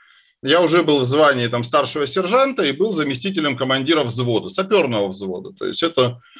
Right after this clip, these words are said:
инженерная работа, саперная работа, это пятая погранкомендатура в городе Грозном, это Нальчикский пограничный отряд, мой любимый.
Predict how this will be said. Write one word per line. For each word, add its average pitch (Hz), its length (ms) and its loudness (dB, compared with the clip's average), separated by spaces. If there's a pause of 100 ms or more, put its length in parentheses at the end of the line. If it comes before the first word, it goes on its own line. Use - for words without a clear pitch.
(180)
инженерная 185 720 4
работа, 156 520 2
саперная 165 640 2
работа, 131 540 0
это 101 280 -2
пятая 120 400 0
погранкомендатура 110 1200 -2
в 98 80 -4
городе 107 340 -2
Грозном, 185 600 0
это 113 160 -4
Нальчикский 120 600 -4
пограничный 117 640 -2
отряд, 196 420 0
мой 170 140 2
любимый. 131 640 0